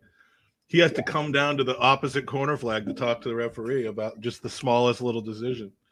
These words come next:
Speaker 2: All right, so I'm gonna, I'm gonna move it on because we, you know, we're trying to keep this to a tight hour. Um, you know, it's clear that there's a lot of Arteta and Edu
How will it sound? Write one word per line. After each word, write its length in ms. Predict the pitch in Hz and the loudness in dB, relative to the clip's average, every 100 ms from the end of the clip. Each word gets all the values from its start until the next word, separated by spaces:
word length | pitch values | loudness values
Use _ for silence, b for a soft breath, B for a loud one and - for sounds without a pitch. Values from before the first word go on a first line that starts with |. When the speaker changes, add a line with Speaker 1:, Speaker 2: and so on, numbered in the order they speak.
| - | 0
Speaker 2:
All 80 | 147 | 2
right, 180 | 135 131 | 2 4
so 140 | 165 | 4
I'm 100 | 170 | 4
gonna, 160 | 180 170 | 2 2
I'm 100 | 170 | 0
gonna 140 | 170 156 | 0 4
move 260 | 175 185 | 6 6
it 80 | 208 | 6
on 340 | 175 151 147 | 4 2 0
because 540 | 143 135 151 135 131 131 | -2 -4 -2 -2 -4 -6
we, 300 | 135 135 135 143 | -4 -2 -4 -6
you 100 | 135 | -4
know, 60 | |
we're 180 | 120 123 | -4 -4
trying 220 | 123 139 | -4 -6
to 40 | 139 | -6
keep 220 | 156 151 | -6 -4
this 160 | 147 - | -4 -4
to 140 | 139 | -6
a 60 | 127 | -6
tight 340 | - 131 131 135 | -2 -2 -2 -2
hour. 560 | 127 123 120 117 113 143 | 0 2 2 -2 -4 -4
Um, 520 | 127 127 120 120 120 - | -2 -2 -2 -4 -8 0
you 160 | 160 | 2
know, 240 | 143 123 - | 4 2 2
it's 220 | 160 156 | 0 0
clear 460 | - 170 180 214 226 | -8 2 4 6 4
that 140 | 190 | 2
there's 160 | 170 156 | 0 2
a 40 | |
lot 220 | 147 139 139 | 4 4 2
of 100 | 139 | 0
Arteta 680 | 139 135 151 143 139 135 135 | -2 -2 -2 2 2 2 0
and 140 | 127 131 135 | -4 -4 -4
Edu 240 | 127 | -2